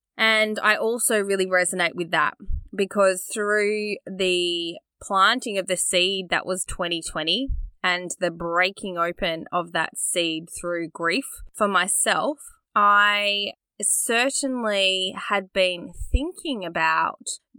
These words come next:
doing this podcast for a while, but it was really a pipe dream. It was really just something in the future that was a maybe. That was when I was, had the resources. That was when I was gonna be confident enough.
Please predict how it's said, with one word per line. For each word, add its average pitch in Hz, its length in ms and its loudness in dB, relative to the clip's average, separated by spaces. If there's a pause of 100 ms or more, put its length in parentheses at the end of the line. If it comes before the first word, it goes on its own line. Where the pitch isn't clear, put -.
(100)
doing 214 640 0
this 190 140 0
podcast 180 840 0 (220)
for 175 520 4 (160)
a 190 80 4
while, 175 840 0
but 226 120 -2
it 220 100 2
was 202 240 -2
really 262 340 0
a 175 80 2
pipe 196 380 2
dream. 160 380 -8 (280)
It 190 60 -8
was 185 260 -4
really 214 400 0
just 175 240 -4
something 175 380 -4
in 165 80 -6
the 165 80 -8
future 208 600 -2 (120)
that 185 120 -2
was 185 140 -2
a 165 60 -2
maybe. 220 800 -2
That 175 120 0
was 180 140 -4
when 170 200 -4
I 165 140 0
was, 165 440 -4 (480)
had 175 300 0
the 170 100 -2
resources. 208 1080 -2
That - 120 -4
was 180 160 -8
when 170 160 -6
I 165 140 2
was 160 180 -6
gonna 170 220 -6
be 165 140 -10
confident 214 600 -6
enough. 214 400 0